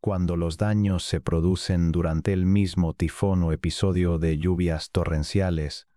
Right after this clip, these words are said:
la cobertura aplicable puede variar según la vía de entrada del agua y la causa directa.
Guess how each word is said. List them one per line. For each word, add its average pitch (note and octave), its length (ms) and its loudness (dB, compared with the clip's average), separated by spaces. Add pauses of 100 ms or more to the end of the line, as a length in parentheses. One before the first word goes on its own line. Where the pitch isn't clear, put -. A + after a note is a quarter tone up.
(160)
la E2+ 160 -2
cobertura C3+ 560 0
aplicable G2 680 2
puede F#2+ 340 2
variar E2+ 500 0
según E2+ 500 0
la D#2 120 0
vía F2+ 240 0
de E2 140 0
entrada D#2+ 500 0
del D#2 160 0
agua C#2 560 -4 (260)
y G2 120 0
la D#2+ 140 -2
causa E2+ 460 0
directa. D2+ 680 -4